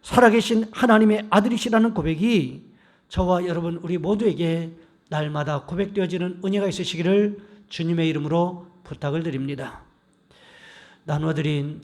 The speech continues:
또, 어, 카톡으로 보내드린 가정예배 지침서 마지막 부분에 보면 공동 기도 제목이 있습니다. 제가 읽어드리겠습니다.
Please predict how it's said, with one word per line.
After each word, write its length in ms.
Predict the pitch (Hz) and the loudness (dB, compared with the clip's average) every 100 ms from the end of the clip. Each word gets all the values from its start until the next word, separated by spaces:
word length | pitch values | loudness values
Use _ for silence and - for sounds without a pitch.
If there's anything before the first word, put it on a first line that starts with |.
| - | -4
또, 500 | 165 156 156 156 - _ | -2 -2 -4 -8 -16 _
어, 280 | 143 135 - | -10 -8 -8
카톡으로 460 | - 185 208 185 175 | -10 -8 -4 -4 -4
보내드린 840 | 190 160 147 143 143 180 214 - - _ _ _ _ _ _ _ _ _ _ - - - | -4 -4 -2 -2 0 -2 -6 -10 -20 _ _ _ _ _ _ _ _ _ _ -20 -18 -4
가정예배 540 | 156 175 190 180 175 | 2 4 4 8 6
지침서 720 | 160 - 160 151 160 160 - | 6 -8 -4 -2 -2 -2 -6
마지막 380 | 139 139 180 175 | -6 -4 -2 -4
부분에 260 | 185 165 165 | 2 4 6
보면 540 | - 156 208 156 135 - _ _ _ | 6 6 2 -4 -8 -18 _ _ _
공동 500 | - 160 170 165 165 | -10 -6 -4 -6 -8
기도 240 | 165 151 147 | -10 -10 -8
제목이 300 | 151 147 139 | -6 -6 -10
있습니다. 640 | - 127 131 117 107 117 _ _ _ _ _ | -12 -12 -12 -14 -16 -20 _ _ _ _ _
제가 680 | - 139 143 139 170 - - | -4 0 2 2 0 -4 -4
읽어드리겠습니다. 1000 | 147 143 135 139 131 135 131 143 - | -2 0 0 -2 -4 -4 -6 -6 -12